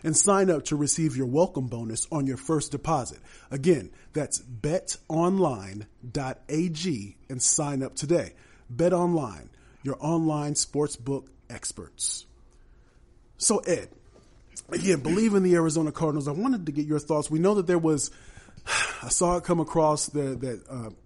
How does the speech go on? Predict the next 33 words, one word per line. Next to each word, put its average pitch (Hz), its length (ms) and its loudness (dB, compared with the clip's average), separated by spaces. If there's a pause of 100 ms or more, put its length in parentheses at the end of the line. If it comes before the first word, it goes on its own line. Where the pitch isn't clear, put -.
(340)
that 123 180 -6
Alford, 165 500 4 (240)
last 156 400 2
year 156 100 4
he 151 120 0
was 139 180 -2
out 151 180 0
all 143 240 0
year, 143 420 0 (540)
uh, 123 140 -10
with, 143 360 -6 (540)
with, 143 240 -6
with 147 160 -2
an 139 80 -2
injury, 147 500 2
and 123 100 -4
so 135 140 -4
there 143 160 -4
was 135 140 -4
a 127 40 -6
lot 143 180 -2
of 143 100 -2
expectation 143 600 -4
that 131 100 -8
he 131 60 -4
was 131 120 -4
going 139 140 -2
to 135 60 -2
be 139 180 -4
able 131 160 -4
to 127 60 -6
man 135 420 -4
that, 131 180 -8